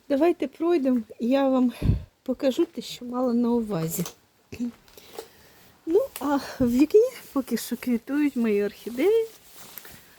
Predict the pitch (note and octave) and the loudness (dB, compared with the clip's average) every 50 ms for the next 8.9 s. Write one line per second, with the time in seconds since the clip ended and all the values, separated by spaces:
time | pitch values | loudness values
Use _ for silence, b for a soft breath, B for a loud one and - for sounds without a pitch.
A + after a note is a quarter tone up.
0 | B B - - A3+ A#3 A3+ A3+ A3 A3+ A3+ A3 A3 A#3 A3 - - A#3 G#3+ - | B B -8 -4 -4 -2 0 0 2 2 2 0 0 -2 -4 -4 -8 -14 -14 -16
1 | _ _ _ - A3+ G#3 - - - - - G#3+ G#3+ G#3 G3 G3 A3 G#3 G#3+ D#4+ | _ _ _ -8 -6 -6 -6 -8 -10 -10 -8 -6 -4 -4 -6 -6 -6 -2 0 0
2 | G4+ A4 - - - D4 D4 D4 D4 D4 D4 B B B B B B _ - C#4 | 0 0 -2 -8 -10 -8 -6 -4 -4 -6 -8 B B B B B B _ -16 -16
3 | C#4+ - - - - C#4+ C#4+ D4+ D4 b b b b b b b b - A#3 A3+ | -14 -14 -14 -12 -8 -8 -8 -8 -8 b b b b b b b b -4 -2 -2
4 | A3+ A3+ A#3 A#3 A#3 A3+ G#3 A3+ A3 B3+ D#4 - E4 D#4+ E4+ F#4 F#4+ _ _ _ | 0 0 -2 0 0 0 0 0 -2 -4 -4 -2 0 0 2 0 0 _ _ _
5 | B B B B B B B B B B B B B B B - C4 C4 C4+ C4+ | B B B B B B B B B B B B B B B -8 -4 -2 -2 -2
6 | C4 - B B B B B B - _ _ - A#3 C4+ E4+ G4 B B B B | -2 -4 B B B B B B -20 _ _ -4 0 2 2 2 B B B B
7 | B B B B B B B B B B B B B B B _ - - - - | B B B B B B B B B B B B B B B _ -12 -10 -8 -6
8 | B3 A3 A3+ B3+ A#3 A3+ G#3+ G#3+ A3+ A#3 A#3 C4 D#4 D#4+ D4+ C#4+ - - | -4 0 4 4 4 6 4 4 2 2 2 4 4 4 4 2 -2 -8